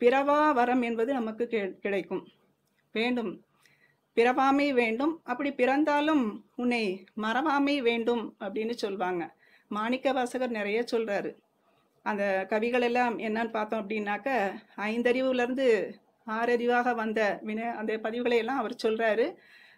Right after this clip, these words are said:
அதை எல்லாத்தையும் விட மூன்று வழிகளின் மூலமாக,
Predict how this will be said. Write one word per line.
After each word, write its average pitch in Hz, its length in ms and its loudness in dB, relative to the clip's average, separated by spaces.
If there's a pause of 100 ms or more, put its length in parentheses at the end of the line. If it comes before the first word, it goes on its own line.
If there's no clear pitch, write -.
(140)
அதை 240 280 4
எல்லாத்தையும் 269 500 4
விட 233 380 2 (640)
மூன்று 302 580 2
வழிகளின் 269 460 4
மூலமாக, 233 840 0